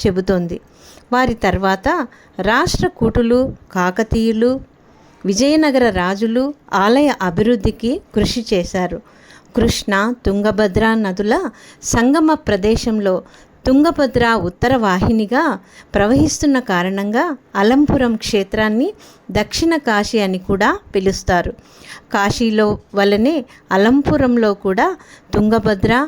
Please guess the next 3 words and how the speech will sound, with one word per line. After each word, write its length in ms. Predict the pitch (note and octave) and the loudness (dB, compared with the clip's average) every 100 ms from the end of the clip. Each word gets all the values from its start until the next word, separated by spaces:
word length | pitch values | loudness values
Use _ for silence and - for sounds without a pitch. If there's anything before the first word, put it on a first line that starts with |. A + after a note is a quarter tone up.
| - | -4
బ్రహ్మేశ్వరుడు, 1000 | F3+ F#3 F#3 G#3+ A3 - A3 A3 A3+ D4 - - - E3+ | -2 0 0 0 -2 -2 -2 0 0 -2 -4 -18 -10 0
జోగులాంబ, 600 | F#3+ G3+ A3 A3 A3+ B3 D4 - - - - | 2 2 2 2 0 0 -2 -6 -20 -10 -2
పాపనాశిని, 920 | F#3+ G3 A3 A3 A3 - A#3+ C4+ | -2 0 0 0 -2 -2 0 0